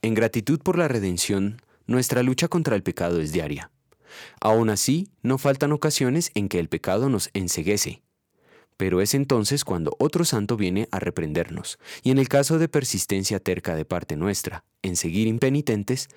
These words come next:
toda la iglesia visible de la que somos parte nos reprenderá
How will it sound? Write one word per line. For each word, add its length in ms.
toda 240
la 80
iglesia 400
visible 480
de 100
la 100
que 120
somos 300
parte 400
nos 200
reprenderá 640